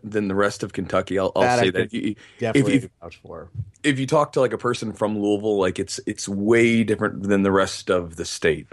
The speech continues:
Speaker 1: So Louisville's pretty cool, man.
Speaker 2: Is that where you're from? Like, where does your story begin? Because you said, you know, you were given this name, Chewy, from there. Uh, did you get it because you're, like, the Star Wars character? Do you do,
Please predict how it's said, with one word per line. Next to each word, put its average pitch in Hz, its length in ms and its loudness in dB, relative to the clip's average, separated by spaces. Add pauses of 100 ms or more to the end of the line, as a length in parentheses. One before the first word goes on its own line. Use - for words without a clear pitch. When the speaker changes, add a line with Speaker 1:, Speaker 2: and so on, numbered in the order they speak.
(140)
Speaker 1:
So 82 340 2 (300)
Louisville's 147 340 4
pretty 113 220 2
cool, 92 240 -2
man. - 320 -10 (380)
Speaker 2:
Is 156 120 4
that 220 220 4
where 214 100 6
you're 160 140 0
from? 139 380 -2
Like, 117 360 0
where 123 380 2
does 135 180 2
your 131 160 2
story 101 340 -2
begin? 92 360 -6
Because 117 200 2
you 147 120 2
said, 139 400 2
you 123 160 2
know, 104 80 2
you 110 260 0
were 110 160 2
given 113 260 0
this 104 200 -4
name, 95 420 0 (480)
Chewy, 113 400 2
from 104 320 -4
there. 87 380 0 (420)
Uh, 107 240 2
did 120 180 -2
you 139 80 2
get 143 220 4
it 160 100 2
because 135 300 0
you're, 139 100 0
like, 127 200 -2
the 104 100 -10
Star 143 280 -6
Wars 165 180 -6
character? 160 340 -2
Do 117 100 -2
you 104 200 0
do, 127 640 4